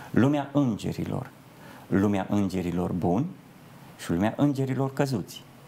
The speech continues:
Scriptura ne vorbește despre faptul că la început, înainte de a fi pământul cu tot ce este pe el, în lumea lui Dumnezeu, unul dintre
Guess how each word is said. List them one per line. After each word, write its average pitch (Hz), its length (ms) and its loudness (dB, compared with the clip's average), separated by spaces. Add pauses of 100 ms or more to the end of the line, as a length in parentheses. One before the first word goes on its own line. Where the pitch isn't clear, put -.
(320)
Scriptura 165 460 0
ne 156 100 0
vorbește 123 440 -2
despre 113 320 -4
faptul - 460 -2
că - 100 -2
la 175 100 4
început, 139 580 -2 (680)
înainte 143 500 2
de 123 120 -2
a 123 60 0
fi 123 340 -4 (200)
pământul 101 520 0
cu - 140 -8
tot 101 200 -2
ce - 120 -4
este 90 240 -4
pe 123 160 -4
el, 82 200 -4 (540)
în 139 260 2
lumea 180 260 0
lui 143 140 -2
Dumnezeu, 127 520 -2 (600)
unul 175 460 2
dintre 143 560 -2